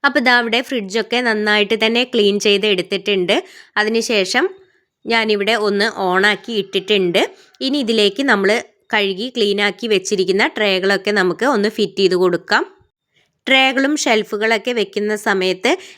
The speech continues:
എല്ലാം നന്നായി ഉണങ്ങി എന്ന് ഉറപ്പ് വരുത്തിയതിന് ശേഷം മാത്രം വെക്കുക. വെള്ളത്തിൻ്റെ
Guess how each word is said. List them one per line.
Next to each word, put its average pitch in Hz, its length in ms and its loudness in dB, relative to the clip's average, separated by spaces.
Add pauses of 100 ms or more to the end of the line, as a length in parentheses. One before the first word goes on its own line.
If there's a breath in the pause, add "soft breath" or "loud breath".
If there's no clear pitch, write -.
(120)
എല്ലാം 277 320 2
നന്നായി 226 480 2 (160)
ഉണങ്ങി 220 420 -4
എന്ന് 214 140 -4
ഉറപ്പ് 190 340 -2
വരുത്തിയതിന് 208 560 0
ശേഷം 202 440 0
മാത്രം 196 500 0
വെക്കുക. 202 340 0 (540 loud breath)
വെള്ളത്തിൻ്റെ 247 500 -2